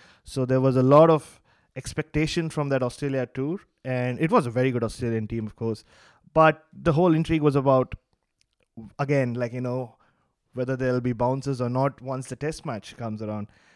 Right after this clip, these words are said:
And, uh, so we jump to the test match itself. Uh, day one, it was all David Warner. And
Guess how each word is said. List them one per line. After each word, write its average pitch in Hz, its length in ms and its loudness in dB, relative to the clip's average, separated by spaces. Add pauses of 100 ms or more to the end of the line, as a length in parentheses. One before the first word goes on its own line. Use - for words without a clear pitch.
(180)
And, 165 440 0
uh, 156 320 6 (360)
so 175 340 2 (760)
we 170 100 0
jump 240 220 4
to 277 80 0
the 233 80 0
test 180 280 0
match 170 220 2
itself. 160 720 -2
Uh, 135 240 0 (640)
day 156 220 4
one, 156 500 4 (720)
it 151 80 -4
was 156 140 2
all 151 160 2
David 135 340 0
Warner. 120 420 -2
And 120 460 -6